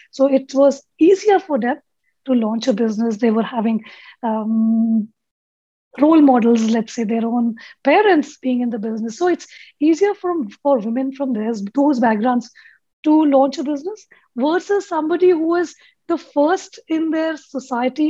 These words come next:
in their village or in their community to be an entrepreneur. Not only to be an entrepreneur, but the first one to get a degree or a postgraduate degree, and then now being a serial entrepreneur.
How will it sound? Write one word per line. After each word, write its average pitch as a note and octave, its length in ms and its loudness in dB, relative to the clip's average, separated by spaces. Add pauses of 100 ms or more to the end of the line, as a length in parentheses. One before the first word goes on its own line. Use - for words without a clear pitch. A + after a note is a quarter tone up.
in C#4 160 0
their C#4 300 2 (380)
village D4+ 540 6
or C#4+ 220 2
in D4 140 0
their D4 200 0
community D4 760 0 (300)
to D#4 100 -2
be E4 200 4
an F#4+ 80 2
entrepreneur. F#4 680 -4 (380)
Not B3 240 -4
only F#4+ 260 2
to F#4+ 100 -2
be E4+ 140 0
an E4 100 -2
entrepreneur, D#4+ 540 -2
but D4 160 -4
the C#4+ 80 -4
first C#4 340 0
one C#4 220 0
to C#4 140 0
get B3 280 -2 (320)
a B3+ 80 -2
degree C4 480 4
or C4 160 4
a B3 80 -2
postgraduate B3+ 760 0
degree, A3+ 360 -6 (180)
and C#4+ 160 -4
then F4+ 260 2
now C#4+ 220 0
being E4+ 260 2
a F4 80 -4
serial C#4 400 -2
entrepreneur. A3 540 -8